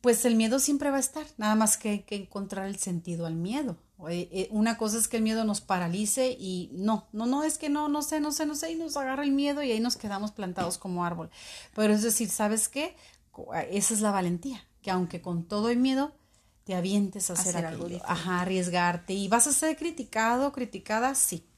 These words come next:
Speaker 1: ¿Vas a estar en el ojo y la gente te va a observar? Sí. Pero qué padre,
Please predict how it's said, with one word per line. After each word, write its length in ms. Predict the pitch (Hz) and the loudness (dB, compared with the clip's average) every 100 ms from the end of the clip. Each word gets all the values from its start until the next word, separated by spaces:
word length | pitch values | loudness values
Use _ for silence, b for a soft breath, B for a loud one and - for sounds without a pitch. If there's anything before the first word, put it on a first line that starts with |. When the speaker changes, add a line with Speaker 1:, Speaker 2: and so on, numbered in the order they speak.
| B B B B - | B B B B -2
Speaker 1:
¿Vas 280 | 202 214 220 | 4 6 6
a 40 | |
estar 320 | 240 254 240 | 4 6 6
en 240 | 254 254 233 | 6 2 0
el 180 | 190 | 0
ojo 400 | 190 233 - 269 | 2 2 0 0
y 80 | 254 | 2
la 140 | 208 180 | 0 -4
gente 240 | 202 214 | -6 -6
te 140 | 208 190 | -4 -2
va 120 | 185 | -2
a 40 | |
observar? 500 | 180 - 208 220 220 | -2 -6 -4 -4 -2
Sí. 460 | 208 - 214 196 B B B - | 2 2 2 0 B B B 0
Pero 160 | 233 | 2
qué 120 | 247 | 2
padre, 440 | 302 - 349 339 | 0 0 -2 -2